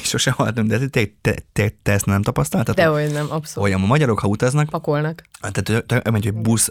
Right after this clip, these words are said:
Speaker 1: vonat, autó,
Speaker 2: Igen.
Speaker 1: bármi, az elindulás pillanatában elkezd enni mindenki. De én is.
Speaker 2: Én is,
Speaker 1: Tehát,
Speaker 2: abszolút,
Speaker 1: hogyha
Speaker 2: persze.
Speaker 1: nem vagyok,
Speaker 2: Ups,
Speaker 1: nem is vagyok,
Speaker 2: megéheztem.
Speaker 1: nem is vagyok éhes, és a repülőn baj vagyok, alig várom, hogy jöjjenek valamilyen kajával,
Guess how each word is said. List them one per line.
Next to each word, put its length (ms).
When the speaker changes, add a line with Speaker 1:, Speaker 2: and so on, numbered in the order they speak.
Speaker 1:
vonat, 320
autó, 220
Speaker 2:
Igen. 180
Speaker 1:
bármi, 320
az 260
elindulás 800
pillanatában 760
elkezd 380
enni 180
mindenki. 540
De 140
én 300
is. 180
Speaker 2:
Én 200
is, 100
Speaker 1:
Tehát, 200
Speaker 2:
abszolút, 380
Speaker 1:
hogyha 220
Speaker 2:
persze. 220
Speaker 1:
nem 100
vagyok, 320
Speaker 2:
Ups, 100
Speaker 1:
nem 100
is 80
vagyok, 140
Speaker 2:
megéheztem. 460
Speaker 1:
nem 180
is 100
vagyok 440
éhes, 280
és 140
a 100
repülőn 600
baj 200
vagyok, 240
alig 300
várom, 300
hogy 160
jöjjenek 480
valamilyen 640
kajával, 680